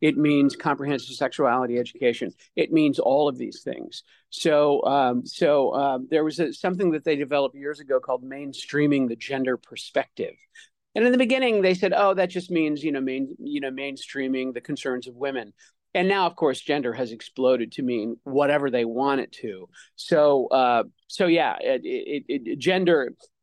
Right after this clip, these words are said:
they use a lot of code words, a lot of not so code words. For instance, uh, I've s-, mentioned a couple of times here, comprehensive sexuality education. It is a nefarious term, a nefarious idea that includes teaching children about masturbation, teaching children about homosexuality,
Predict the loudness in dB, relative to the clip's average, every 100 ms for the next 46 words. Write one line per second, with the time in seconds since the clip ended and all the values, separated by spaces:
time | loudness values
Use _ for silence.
0 | _ 0 2 2 2 4 2 2 0 0
1 | 0 -2 -2 -4 -6 0 0 0 -2 -2
2 | -2 -8 -4 -6 -4 -8 -10 -4 0 0
3 | -2 -8 -6 -4 -2 -2 -4 -6 -2 -2
4 | -2 -8 -8 -8 -8 -10 -12 -8 -10 -6
5 | -8 -8 -10 -12 -12 -6 -6 -2 -2 -2
6 | -4 -8 -12 _ -6 -6 -14 _ _ _
7 | _ _ _ 2 4 4 4 2 0 -10
8 | -2 2 4 4 2 -2 -8 -6 -4 -4
9 | -8 -12 _ 0 2 2 0 2 4 4
10 | 2 2 -2 -2 -4 -6 -2 -2 -4 _
11 | _ -2 2 4 2 0 0 0 -2 -2
12 | -2 -2 -4 -2 -2 -2 -2 -2 -6 -8
13 | 0 0 2 -6 -6 -8 -6 -4 -2 -2
14 | -2 -4 -4 -10 -6 -6 -2 0 0 -2
15 | -8